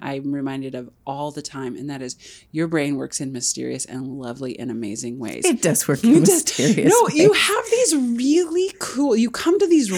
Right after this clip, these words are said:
Speaker 1: really cool conclusions.
Speaker 2: But she's like, "Where the hell did that come
Speaker 1: No,
Speaker 2: from?"
Speaker 1: I, I don't, you, you have these conclusions, you make these conclusions that are so incredibly unique and, and insightful. And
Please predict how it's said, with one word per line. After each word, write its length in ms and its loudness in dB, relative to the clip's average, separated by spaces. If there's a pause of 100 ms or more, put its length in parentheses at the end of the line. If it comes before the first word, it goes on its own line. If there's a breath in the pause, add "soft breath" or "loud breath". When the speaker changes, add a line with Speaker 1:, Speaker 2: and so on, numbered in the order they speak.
(120)
Speaker 1:
really 500 4
cool 320 4
conclusions. 1080 0
Speaker 2:
But 120 2
she's 340 2
like, 240 0 (280 loud breath)
"Where 360 2
the 100 4
hell 200 4
did 180 -2
that 280 0
come 80 6
Speaker 1:
No, 240 6
Speaker 2:
from?" 120 2 (100)
Speaker 1:
I, 140 0
I 140 2
don't, 340 0
you, 500 2
you 200 2
have 240 -2
these 180 2
conclusions, 640 -2
you 80 2
make 160 -2
these 160 -2
conclusions 520 -2
that 100 -4
are 20 -8
so 300 -2
incredibly 480 -4
unique 600 -4
and, 360 -4
and 380 -2 (360 loud breath)
insightful. 1000 -2 (460 loud breath)
And 300 0